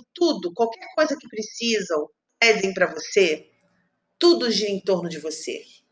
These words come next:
Isso não quer dizer, tá, que você precisa executar tudo dentro de uma casa. Você precisa sair da posição de executadora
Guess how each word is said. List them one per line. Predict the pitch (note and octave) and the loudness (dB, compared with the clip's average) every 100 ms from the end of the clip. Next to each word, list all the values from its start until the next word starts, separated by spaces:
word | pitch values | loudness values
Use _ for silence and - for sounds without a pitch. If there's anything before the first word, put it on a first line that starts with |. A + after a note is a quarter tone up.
| _ - - - | _ -16 -10 4
Isso | D#4+ E4+ E4+ | 8 8 8
não | C4 E4+ G#4 | 4 4 4
quer | - D4+ - | 6 6 6
dizer, | C4 F#3 D3 D#3+ G#3 F#3+ - | 2 -2 0 2 4 2 0
tá, | - - - - | 2 0 -2 -8
que | G#3 | 0
você | G#3+ G#3 A#3 | 4 4 2
precisa | F#3 - G3+ F#3+ | 0 -2 -2 0
executar | F#3 F#3 G3 G3+ G3 F#3+ F#3+ | 2 2 0 -2 2 2 0
tudo | - G#3 G3 F3+ | -6 -6 -6 0
dentro | E3+ E3+ D3+ | 0 0 -4
de | D3+ | -6
uma | C#3 | -6
casa. | - - - C#3+ - - _ - - - - E3 | -2 0 2 -2 -6 -12 _ -16 -14 -14 -10 0
Você | G3 | 2
precisa | G3+ G3 - B3+ C4+ C#4 | 2 -4 -2 0 4 4
sair | - F#3+ D#3+ F3 | 4 4 4 4
da | E3 E3 | 2 4
posição | F3 E3 - D#3+ D#3 | 2 4 2 2 -2
de | D3+ | -2
executadora | D#3+ F#3+ G#3 F#3+ F#3+ - F3 D3+ D#3 D#3+ E3 E3+ | 6 8 8 6 2 -2 0 0 0 -2 0 -2